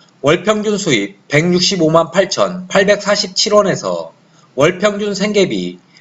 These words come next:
백삼십삼만 칠천 공육십칠 원을 제외한 월평균 가용소득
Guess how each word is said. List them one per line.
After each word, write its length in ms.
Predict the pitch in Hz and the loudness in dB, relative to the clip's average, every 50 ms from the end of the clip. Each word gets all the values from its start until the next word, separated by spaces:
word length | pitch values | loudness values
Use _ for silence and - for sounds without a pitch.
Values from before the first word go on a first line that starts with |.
| _ _ - | _ _ -4
백삼십삼만 920 | - 151 156 156 - - 214 220 208 220 - - - 196 202 202 208 196 | -2 -2 0 0 -2 -4 -2 -2 -4 -4 -4 -4 -4 -2 0 2 2 2
칠천 560 | 185 - 202 190 196 - 131 107 98 98 95 - _ _ _ | 2 0 -2 -2 -2 -2 -2 -2 -2 -4 -8 -16 _ _ _
공육십칠 760 | - - 151 165 165 160 156 151 - - 185 - - - 214 | -2 0 2 2 2 2 0 0 0 -2 -2 -2 -2 0 2
원을 260 | 214 208 208 208 208 185 | 4 4 4 2 0 0
제외한 640 | - 139 127 113 104 98 92 87 82 82 87 - _ _ _ _ - - _ _ _ | 0 0 0 0 2 2 0 0 -2 -6 -12 -20 _ _ _ _ -20 -20 _ _ _
월평균 580 | - 143 175 185 180 208 214 214 208 220 220 208 | 0 0 0 0 0 -2 -2 -2 0 -2 -2 -2
가용소득 840 | - 151 143 147 151 156 151 151 143 123 110 107 101 98 95 - | 0 0 2 2 2 2 0 -2 -4 -2 -2 -2 -4 -4 -6 -12